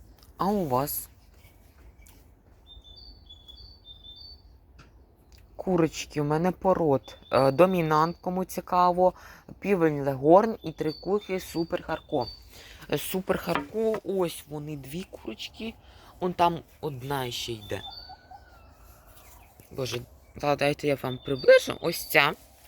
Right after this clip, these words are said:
Ось тут. Це курки Супер Харко породи. Різнокольорові курочки. Ну, різне пір'я. Ось. Е,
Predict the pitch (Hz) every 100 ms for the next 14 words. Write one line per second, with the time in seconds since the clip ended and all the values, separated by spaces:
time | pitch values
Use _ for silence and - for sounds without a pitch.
0 | - - - - - 160 - - 131 -
1 | - _ - - - - _ - - _
2 | _ - 165 185 - - 170 170 - 180
3 | - - 160 - - 156 - 123 - 113
4 | 110 107 95 101 - - - - - -
5 | - - - 784 - 784 - - 762 -
6 | _ - - - _ - - 143 175 175
7 | 180 170 180 175 170 180 196 147 139 -
8 | 208 247 - - - 175 175 - 175 170
9 | 131 127 - _ _ _ _ _ _ -
10 | 175 190 165 147 - 190 226 214 202 208
11 | - _ _ _ _ - - _ _ _
12 | _ _ _ _ _ _ _ _ _ -
13 | - 143 139 - - - - - - _
14 | - _ _ _ - 131 139 135